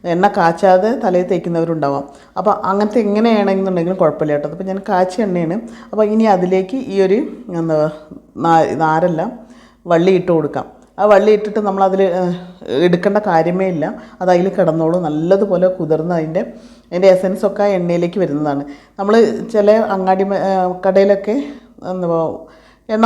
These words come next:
വാങ്ങിക്കാൻ കിട്ടുമ്പോൾ പല വേരുകൾ രാമച്ചത്തിൻ്റെ, ആലിൻ്റെ വേരൊക്കെ ഇട്ടിട്ട് തന്നെയാണ് നമുക്ക് തരാറുള്ളത്. അപ്പോൾ അതേപോലെ തന്നെയാണ് കേട്ടോ. ഇനി ഇതിപ്പോൾ കാച്ചിയ എണ്ണയിലാണ് ഇട്ടിരിക്കുന്നത്. ഇനി നിങ്ങൾക്ക് കാച്ചാത്ത എണ്ണയാണോ നിങ്ങൾ തലയിൽ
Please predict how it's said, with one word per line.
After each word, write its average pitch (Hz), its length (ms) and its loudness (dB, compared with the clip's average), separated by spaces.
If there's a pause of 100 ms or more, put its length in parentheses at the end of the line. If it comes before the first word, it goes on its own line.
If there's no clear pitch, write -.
വാങ്ങിക്കാൻ 202 360 2
കിട്ടുമ്പോൾ 196 380 0 (180)
പല 202 140 4 (100)
വേരുകൾ 180 340 2 (120)
രാമച്ചത്തിൻ്റെ, 165 640 -4 (220)
ആലിൻ്റെ 160 380 -2
വേരൊക്കെ 160 340 -2
ഇട്ടിട്ട് 175 240 -12
തന്നെയാണ് 185 340 -2
നമുക്ക് 175 280 -2
തരാറുള്ളത്. 156 500 0 (500)
അപ്പോൾ 202 160 2
അതേപോലെ 208 420 2
തന്നെയാണ് 156 280 -2
കേട്ടോ. 143 160 -4 (760)
ഇനി 233 260 2
ഇതിപ്പോൾ 247 280 2
കാച്ചിയ 202 360 2
എണ്ണയിലാണ് 196 420 2
ഇട്ടിരിക്കുന്നത്. 165 480 -4 (320)
ഇനി 240 180 -2
നിങ്ങൾക്ക് 220 280 0 (120)
കാച്ചാത്ത 196 440 2 (120)
എണ്ണയാണോ 190 400 -2
നിങ്ങൾ 180 160 -2 (100)
തലയിൽ 165 220 0